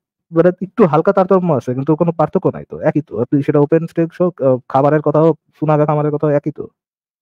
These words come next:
ফান্ডামেন্টাল কোনো ডিফারেন্স নাই তো। আপনি, আপনি দেখেন, ভাই, কোনো একটা, আপনার কোনো এক, এই সেদিন এটা নিয়ে কথা বলতেছিলাম, আপনার কোনো একটা আর্টিকেল ইয়া করতে, বা, উম, আর্টিকেলে ভুল ধরতে আসছিল মিনার,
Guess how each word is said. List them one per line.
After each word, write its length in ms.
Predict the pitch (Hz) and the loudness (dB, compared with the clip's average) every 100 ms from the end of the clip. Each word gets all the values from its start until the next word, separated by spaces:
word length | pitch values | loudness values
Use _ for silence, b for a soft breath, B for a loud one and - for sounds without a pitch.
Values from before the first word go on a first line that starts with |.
| _ | _
ফান্ডামেন্টাল 380 | 156 165 180 175 | 0 2 2 0
কোনো 140 | 165 | 0
ডিফারেন্স 320 | 151 135 147 - | 0 0 -4 -6
নাই 120 | 107 - | -14 -16
তো। 60 | - b b | -20 b b
আপনি, 320 | 135 151 185 185 b b | -2 0 0 -2 b b
আপনি 200 | 143 180 | -2 2
দেখেন, 500 | 180 127 107 - 147 | 2 2 -4 -6 -10
ভাই, 240 | 127 127 117 | -2 -2 -2
কোনো 180 | - 143 123 104 | -4 -6 -6 -12
একটা, 300 | - 147 143 - _ _ _ _ _ _ _ - b b b b | -4 0 0 -2 _ _ _ _ _ _ _ -20 b b b b
আপনার 360 | 139 175 175 165 - - | -6 0 0 0 -8 -2
কোনো 160 | 151 | 0
এক, 140 | 147 143 | 0 0
এই 120 | 139 | -2
সেদিন 320 | 147 151 143 | 0 -2 0
এটা 140 | 135 | 0
নিয়ে 160 | 143 131 | 0 2
কথা 100 | 127 | 2
বলতেছিলাম, 420 | 131 113 - - | 0 -4 -12 -14
আপনার 280 | - 123 151 | -10 -4 -2
কোনো 160 | 151 147 | 0 0
একটা 180 | 151 127 | 2 2
আর্টিকেল 340 | 123 139 139 | 2 0 0
ইয়া 160 | 131 131 | 0 0
করতে, 340 | 131 - 123 | -2 -4 -6
বা, 200 | 117 117 | -2 -2
উম, 140 | 113 113 | -2 -6
আর্টিকেলে 340 | 90 123 131 | -6 -4 -2
ভুল 200 | 127 123 | -2 0
ধরতে 200 | 127 123 | 0 0
আসছিল 260 | 120 - 117 | -4 -4 -8
মিনার, 200 | 110 98 | -8 -12